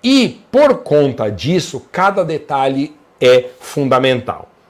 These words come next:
Eu não quero cansá-los com isso, porque eu tô mostrando o panorama pra você entender como é vasto esse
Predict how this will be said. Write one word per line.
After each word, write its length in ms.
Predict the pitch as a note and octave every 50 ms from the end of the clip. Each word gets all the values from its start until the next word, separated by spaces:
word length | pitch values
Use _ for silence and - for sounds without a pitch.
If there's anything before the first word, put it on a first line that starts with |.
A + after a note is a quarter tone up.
| _ - - _ - - - - _ _ -
Eu 100 | D#4 F4+
não 160 | F#4+ F#4 A3+
quero 260 | F3+ - E3+ D3+ D3
cansá-los 1080 | D3 - - E3+ E3+ C3 - - - B2+ A#2+ A#2+ A#2+ B2 B2 C#3+ - - - - - - _ -
com 380 | - D3+ D3 D3+ D3+ E3+ - -
isso, 460 | F#3 F3+ F3 C3+ - - - - - -
porque 300 | - B2+ A#2+ - - C3+
eu 80 | C#3+ D3
tô 160 | D3 - E3
mostrando 520 | E3+ F#3+ F3 - - - D3 D#3+ D#3+ C3+ C3
o 20 |
panorama 840 | - - _ - E3+ F#3+ F#3 F3+ D3+ C3+ B2+ C#3+ E3 E3 C3 A2
pra 180 | G2 - C3+ C3+
você 280 | A#2+ B2+ A#2+ - - D#3+
entender 960 | F3 F#3 D#3+ - - F#3+ E3+ D3+ C3+ A#2+ A2 A2 A2 B2 C#3 D3+ D3 D3 - _ _ _ _ _ _ _ _ _ _ _ _ _ _
como 760 | - - F3+ F#3+ G3+ A3 A3+ A3+ A#3 A#3 A3+ A3 A3 A3 G#3+ - - -
é 300 | - C#3 D#3 E3+ F#3 - - _
vasto 1120 | - - - F#2+ F#2+ G2+ A2+ D3 D#3+ F3 F#3+ F3+ - - - - - - _ - - G2+ - - _ _ -
esse 320 | C#3 C3+ C3 - - C3